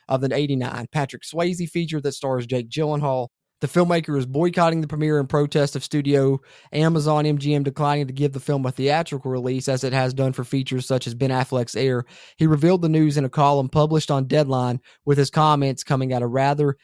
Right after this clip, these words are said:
inopportune time for the marketing campaign <laughs> for the film.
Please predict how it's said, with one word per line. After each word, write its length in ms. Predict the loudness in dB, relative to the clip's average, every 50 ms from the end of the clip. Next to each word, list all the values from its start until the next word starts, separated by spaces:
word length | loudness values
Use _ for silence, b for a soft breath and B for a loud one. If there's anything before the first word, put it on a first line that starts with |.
| _
inopportune 540 | -6 -2 0 0 0 0 -2 -2 0 0 0
time 280 | 0 0 2 2 0 0
for 100 | -2 -2
the 60 | 0
marketing 400 | 0 0 0 0 -2 -4 -4 -2
campaign 540 | -2 -2 -2 -2 -2 -2 0 0 0 0 0
<laughs> 0 |
for 140 | 0 -2
the 100 | -2 -2
film. 420 | -4 -12 -8 -4 -2 -2 -2 -2